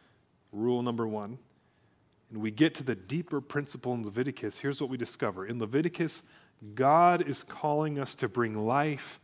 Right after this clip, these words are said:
to a world polluted with death. This is the mission of the people of God.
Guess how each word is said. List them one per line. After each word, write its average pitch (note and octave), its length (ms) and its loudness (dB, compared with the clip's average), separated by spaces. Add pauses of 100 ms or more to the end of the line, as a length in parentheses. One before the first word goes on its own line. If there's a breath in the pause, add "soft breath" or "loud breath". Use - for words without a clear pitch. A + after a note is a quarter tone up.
to C#3 140 -4
a A#2 80 0
world B2 600 -4
polluted A2+ 560 -4
with G#2 300 -12
death. - 520 -14 (1700)
This D#3+ 220 6
is D3 140 -4
the C3+ 100 0
mission B2 380 -4
of G2 120 -8
the G#2 60 -6
people G2 380 -12
of F#2 140 -14
God. D2+ 340 -16